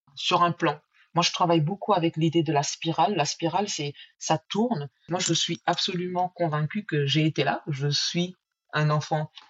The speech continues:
de retour et que dans ma vie ici, que ce soit, euh, voilà, quand je suis à Pittsburgh, quand je suis là aujourd'hui avec toi,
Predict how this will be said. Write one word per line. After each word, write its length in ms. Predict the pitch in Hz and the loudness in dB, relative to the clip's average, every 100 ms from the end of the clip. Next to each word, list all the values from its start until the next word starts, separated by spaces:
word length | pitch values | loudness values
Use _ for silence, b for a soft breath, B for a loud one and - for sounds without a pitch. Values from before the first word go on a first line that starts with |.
| _ | _
de 140 | 139 160 | 0 2
retour 500 | 151 143 208 330 - b b b b | 2 -2 -2 -2 -4 b b b b
et 140 | 165 156 | 2 2
que 100 | 170 | 2
dans 320 | 147 180 190 | 2 2 0
ma 180 | 170 160 | 0 0
vie 340 | 139 180 254 | 0 -2 -2
ici, 380 | 151 135 - 208 | -4 -6 -4 -6
que 100 | 156 | -4
ce 160 | 147 147 | -2 -4
soit, 500 | - 156 156 175 147 | -2 0 2 2 0
euh, 320 | 139 139 151 | -6 -8 -8
voilà, 200 | 143 147 | -6 -4
quand 200 | 151 151 | -4 -4
je 100 | 143 | -2
suis 160 | 143 160 | -2 -2
à 80 | 147 | -2
Pittsburgh, 920 | 147 143 - 151 160 170 180 160 139 | -6 -8 -6 -4 0 2 2 0 -2
quand 180 | - 147 | -4 -6
je 120 | 139 | -2
suis 180 | 143 151 | -2 -2
là 140 | 165 | -2
aujourd'hui 420 | 165 139 147 139 151 | -2 -4 -8 -8 -6
avec 300 | 139 135 - | -6 -10 -6
toi, 240 | 220 233 | 0 0